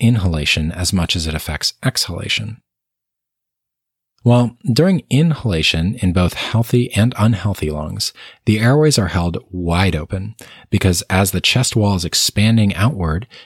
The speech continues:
it produces peripheral traction on the elastic fibers in the septal supportive tissues around the airways to open them up. But during exhalation,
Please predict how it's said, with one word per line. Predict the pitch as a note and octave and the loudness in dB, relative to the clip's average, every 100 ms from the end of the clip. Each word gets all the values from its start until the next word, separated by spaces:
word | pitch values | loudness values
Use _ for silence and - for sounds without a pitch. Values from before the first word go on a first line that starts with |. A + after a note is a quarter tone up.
| - | -4
it | G#2 | -2
produces | - G2+ G2 G#2+ F#2 | 0 2 2 2 -2
peripheral | - G2 A2 - G2+ | -2 2 2 2 0
traction | - - D3 F3 - D#2+ E2 - | 0 -2 -2 0 0 0 0 0
on | F2+ | 2
the | F2 | 2
elastic | F2 G2+ B2 - - | 2 2 2 0 -2
fibers | - D2 D2 D#2+ - | -2 -4 -2 -4 -2
in | F2+ | 0
the | E2 | 2
septal | - D#2+ - D#2+ | 0 -2 -4 -2
supportive | - F#2+ - E3+ G2+ | -2 -2 -2 0 -2
tissues | - E2 E2 D2+ D#2 - - - | -2 -4 -2 -4 -8 -10 -20 -6
around | F#2+ F2 E2 E2 | 0 2 2 2
the | E2+ | 0
airways | B2+ C3+ D#2+ D#2+ - | 2 2 2 2 0
to | G2+ - | -2 -4
open | - F2+ E2 | -4 -4 -2
them | D2+ D#2+ | 0 0
up. | B2 - - - _ _ _ _ _ _ _ _ | 0 -2 -14 -20 _ _ _ _ _ _ _ _
But | A#2 D3+ D3 F#3 - | -2 2 2 0 -2
during | G2+ F#2 F#2+ - | 0 2 0 -2
exhalation, | D#3 - F3+ G2 D2+ - D#2+ | -4 -2 0 0 0 -2 -2